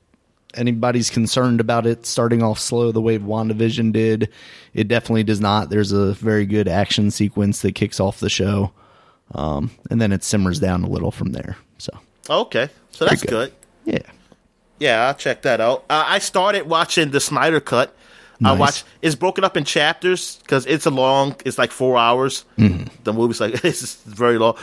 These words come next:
Speaker 2: So I just watched, like, chapter one, and when I got chapter two, I, I stopped.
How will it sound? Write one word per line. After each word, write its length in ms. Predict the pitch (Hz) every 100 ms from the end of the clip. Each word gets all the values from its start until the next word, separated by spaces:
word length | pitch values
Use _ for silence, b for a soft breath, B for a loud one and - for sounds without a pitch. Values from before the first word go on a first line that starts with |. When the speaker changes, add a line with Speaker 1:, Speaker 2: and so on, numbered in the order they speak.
| B B B
Speaker 2:
So 180 | - 151
I 160 | 143
just 180 | 190 185
watched, 260 | 151 151 -
like, 160 | 135
chapter 360 | - 151 127 127
one, 340 | 117 104 95 101
and 120 | 110
when 80 | 113
I 20 |
got 140 | 120
chapter 260 | - 120 110
two, 400 | - 110 101 80
I, 220 | 92 98 90 _ _ -
I 140 | 92
stopped. 500 | - 120 95 - -